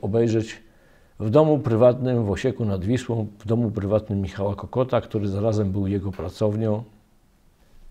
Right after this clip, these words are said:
O niektórych osobach, które w tym czasie fotografowały, robiły reportaże, e, z jawnej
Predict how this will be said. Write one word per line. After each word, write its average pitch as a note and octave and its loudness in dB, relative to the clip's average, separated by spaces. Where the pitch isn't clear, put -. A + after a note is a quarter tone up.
O D3 6
niektórych E3 4
osobach, B2+ 4
które B2+ 0
w - -6
tym B2 -2
czasie A2 0
fotografowały, A#2+ 4
robiły A#2+ 2
reportaże, G#2+ 2
e, G#2 -4
z A#2 0
jawnej A2 4